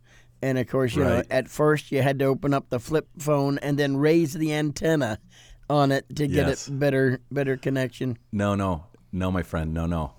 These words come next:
Speaker 2: My dad had a bag phone. He had a bag
Speaker 1: Oh,
Speaker 2: phone.
Speaker 1: did he?
Speaker 2: Yeah, he had a phone that you carried around in a big bag,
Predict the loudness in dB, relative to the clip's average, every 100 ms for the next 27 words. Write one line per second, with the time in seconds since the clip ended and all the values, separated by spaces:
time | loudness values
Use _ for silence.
0 | -6 -2 0 2 0 2 -2 -2 -4 -2
1 | 0 -2 -4 -6 -4 -4 -6 -12 _ _
2 | _ -2 0 2 0 -4 -4 -2 4 6
3 | 6 8 8 8 6 4 -4 -14 _ -14
4 | -6 -2 2 2 0 0 0 2 0 0
5 | 0 2 2 0 -4 0 2 2 2 2
6 | 0 0 -2 -4 -4 0 2 2 0 -2